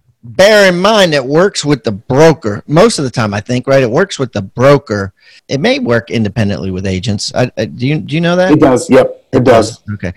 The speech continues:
Speaker 1: But the broker has to be involved because here's the thing. I believe, like, if the, because the broker is the one that gets a commission. So, like, let's say, uh,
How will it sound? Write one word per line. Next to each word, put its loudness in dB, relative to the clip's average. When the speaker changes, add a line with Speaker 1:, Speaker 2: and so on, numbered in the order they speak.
Speaker 1:
But 2
the 2
broker 4
has 4
to -4
be 0
involved 2
because -2
here's -2
the -2
thing. -2
I 0
believe, -2
like, 2
if -8
the, -6
because -4
the -4
broker 2
is 4
the 0
one 0
that -4
gets -2
a -4
commission. -2
So, 0
like, 0
let's 0
say, 0
uh, -8